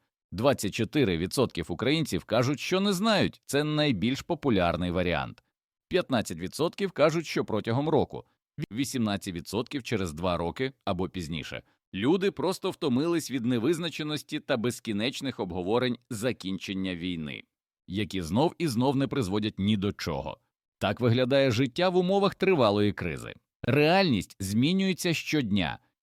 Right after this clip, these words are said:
і люди перестають будувати довгострокові прогнози. Невизначеність стає нормою.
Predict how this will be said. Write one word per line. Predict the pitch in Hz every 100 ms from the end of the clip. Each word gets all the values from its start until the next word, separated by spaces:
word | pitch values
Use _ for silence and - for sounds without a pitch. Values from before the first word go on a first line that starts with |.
| -
і | 147
люди | 110 160 214 101 65
перестають | 113 135 147 160 170 226
будувати | 185 190 156 139 170 175
довгострокові | 127 160 160 165 - 170 - 95 95
прогнози. | - 120 120 117 69 64 _ _ _ 107
Невизначеність | 123 127 185 202 196 - 170 160 - -
стає | - 107 98 104
нормою. | 107 127 85 57 50